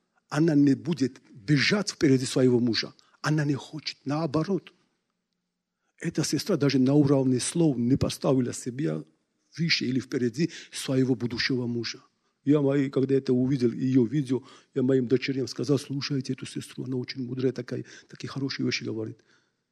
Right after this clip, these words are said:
Моя дочка сказала: «Папа, я уже давно знаю, подписан у неё». Я говорю: «Молодец, вот так». Мудрых людей надо слушать, вот. А если кто-то развёлся два-три раза, и их слушаешь, они тебе помогут развалить твою семью тоже, да. Хотя ошиб-, ошибки есть у всех.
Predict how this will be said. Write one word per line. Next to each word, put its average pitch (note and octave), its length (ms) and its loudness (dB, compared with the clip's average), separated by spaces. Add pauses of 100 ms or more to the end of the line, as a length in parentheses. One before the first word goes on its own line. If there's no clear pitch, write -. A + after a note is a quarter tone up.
Моя B2+ 180 2
дочка B2 240 0
сказала: B2+ 300 0
«Папа, F3 260 -2
я D3+ 140 6
уже C#3 160 4
давно D3 280 2
знаю, C3 280 -2
подписан B2 480 -6
у A#2+ 60 0
неё». A#2+ 100 -2
Я A#2+ 60 -2
говорю: A#2+ 160 -8
«Молодец, D3+ 800 -2
вот C#3+ 160 -8
так». C#3+ 240 -10 (760)
Мудрых D3+ 400 4
людей D#3 200 6
надо D3 240 2
слушать, C#3+ 500 -6
вот. - 180 -12 (760)
А C3 160 -2
если C#3+ 160 0
кто-то C3 280 0
развёлся C3 600 2
два-три C3 340 -4
раза, C#3 300 0
и B2+ 180 2 (540)
их F#3 140 2
слушаешь, E3+ 460 2
они D3 180 -4
тебе C3 180 -4
помогут C#3+ 400 2
развалить C3 340 -4
твою C3 160 -2
семью B2+ 320 -6
тоже, B2+ 300 -12 (100)
да. C#3 60 -16 (1400)
Хотя - 340 -8
ошиб-, F3+ 200 0
ошибки D#3+ 360 -4
есть D3 260 -4
у C3+ 40 -4
всех. - 340 -12